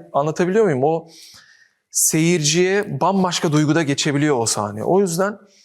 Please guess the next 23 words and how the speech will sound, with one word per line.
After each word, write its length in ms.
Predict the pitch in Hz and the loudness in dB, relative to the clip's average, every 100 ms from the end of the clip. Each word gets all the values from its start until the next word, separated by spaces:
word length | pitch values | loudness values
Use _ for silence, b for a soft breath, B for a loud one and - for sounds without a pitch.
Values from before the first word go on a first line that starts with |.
| b b b b b b - - | b b b b b b -8 -8
ben 200 | 170 170 | -4 -2
yönetmene 440 | 175 165 165 170 | 0 0 0 -2
soruyorum 540 | 185 151 123 107 101 104 | 0 0 0 0 -2 -4
genelde. 560 | 107 107 101 139 247 - _ b b b b b b _ _ | -2 -2 0 -2 -2 -6 _ b b b b b b _ _
Ki 220 | - 113 | -4 -2
hani 260 | 101 107 101 - - | -2 -4 -6 -8 -16
sorulması 520 | - 104 101 - - | -6 -4 -2 -4 -2
da 40 | 123 | -2
gerekiyor. 640 | 113 107 - 120 143 214 - B B B B - | 0 -2 -2 -2 -2 -4 -12 B B B B -4
Ee, 60 | 107 | 0
yani 520 | 110 104 - 120 131 - - - _ _ _ | 2 0 -2 -4 -6 -10 -12 -18 _ _ _
bu 180 | 143 208 | -4 -2
sahnenin 680 | - 190 170 165 180 180 - _ _ - | 0 0 0 0 0 -2 -8 _ _ -8
ritmi 440 | 147 147 151 156 | -4 -4 -2 0
ne, 160 | 135 104 - - | 0 -2 -8 -6
temposu 540 | 135 127 135 - 143 | -4 -2 -2 0 0
ne, 240 | 120 104 - - | 0 -2 -6 -8
metronomu 720 | 120 123 - 131 127 131 131 | -6 -6 -2 -2 0 0 0
ne? 180 | 120 101 B B B B B B B | 0 -2 B B B B B B B
Yani 240 | 120 117 120 | -6 -2 -4
arkada 760 | - 123 123 139 135 139 139 | -2 -2 -2 -2 -2 -2 -2
nasıl 260 | 147 147 135 | -2 -2 0
bir 300 | 120 117 - | -2 -2 -6